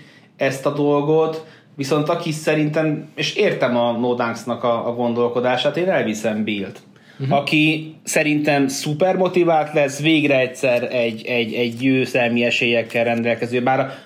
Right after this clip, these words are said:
Speaker 1: egyébként elképesztő, hogy a Washington az meg vagy három vereségre van a negyedik helytől kb.
Speaker 2: Igen,
Speaker 1: keleten,
Speaker 2: igen, igen.
Speaker 1: tehát, hogy
Speaker 2: Brutális, amit most futnak.
Speaker 1: <laughs> És egyébként a brutális, ami keleten zajlik, de én elviszem Bradley Bealt Kevin Durant mellé, szerintem ő jó komplementer lesz.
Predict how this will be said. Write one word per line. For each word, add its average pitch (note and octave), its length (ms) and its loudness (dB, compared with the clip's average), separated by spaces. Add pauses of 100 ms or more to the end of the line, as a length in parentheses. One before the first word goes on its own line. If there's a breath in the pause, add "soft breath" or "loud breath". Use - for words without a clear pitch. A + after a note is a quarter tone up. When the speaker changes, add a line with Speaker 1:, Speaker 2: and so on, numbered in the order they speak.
(120)
Speaker 1:
egyébként G#2 420 -10
elképesztő, G#2+ 600 -6
hogy G#2 100 -4
a - 40 -6
Washington A2+ 420 -2
az A2+ 100 -4
meg B2+ 200 0
vagy G#2 240 -4 (320)
három A2+ 480 -2
vereségre A2+ 540 0
van A2+ 160 0
a A2+ 200 0
negyedik G#2+ 360 -2
helytől G#2+ 380 -2
kb. G#3+ 260 -2
Speaker 2:
Igen, G#3+ 140 2
Speaker 1:
keleten, - 120 2
Speaker 2:
igen, - 120 2
igen. C3+ 240 2
Speaker 1:
tehát, C3+ 180 0
hogy D3 160 0 (200 loud breath)
Speaker 2:
Brutális, C#3 600 0
amit B2 260 -4
most - 140 2
futnak. - 380 -2 (180)
Speaker 1:
<laughs> F#3 260 0
És G#3 80 2
egyébként F#3+ 360 2
a F3 60 2
brutális, E3 320 2
ami D#3+ 140 0
keleten B2+ 440 0
zajlik, F3 560 0
de F3+ 80 2
én B3+ 100 4
elviszem E3+ 460 2
Bradley C3 340 2
Bealt A#2+ 220 2
Kevin C3 320 2
Durant C3 280 2
mellé, E3+ 220 2
szerintem D3 240 2
ő D#3+ 100 2
jó D#3 200 4
komplementer A2 760 -2
lesz. G2 340 -10